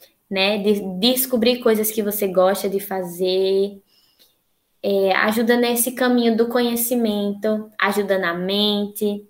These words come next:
ajuda na ansiedade. É bem legal, assim, quando tá em momentos de pico, assim, a ansiedade tá pegando, pelo menos eu uso muito isso. Quando a ansiedade tá lá em cima, eu boto uma música e só danço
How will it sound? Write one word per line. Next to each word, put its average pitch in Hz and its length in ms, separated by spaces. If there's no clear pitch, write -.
ajuda 196 360
na 190 180
ansiedade. 185 1300
É 190 140
bem 190 220
legal, 208 340
assim, 185 220
quando 185 260
tá 180 100
em 185 80
momentos 185 400
de 190 120
pico, 208 420
assim, 196 420
a 185 360
ansiedade 190 520
tá 190 140
pegando, 190 480
pelo 196 220
menos 185 240
eu 208 180
uso 196 180
muito 196 320
isso. 220 480
Quando 202 180
a 196 80
ansiedade 190 440
tá 185 80
lá 202 260
em 302 80
cima, 240 540
eu 208 100
boto 202 300
uma 226 160
música 202 640
e 202 140
só 208 240
danço 202 720